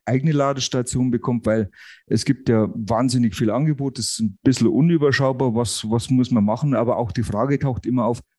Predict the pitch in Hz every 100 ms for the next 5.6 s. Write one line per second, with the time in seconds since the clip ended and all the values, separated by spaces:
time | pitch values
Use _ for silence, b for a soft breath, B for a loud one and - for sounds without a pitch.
0 | _ _ - 101 - 143 - 160 110 90
1 | - - B B B B _ _ 117 110
2 | 110 107 - 147 196 143 113 104 101 98
3 | 92 90 - - 104 98 - 98 101 -
4 | - 107 101 92 95 95 117 143 135 143
5 | 127 123 123 120 101 -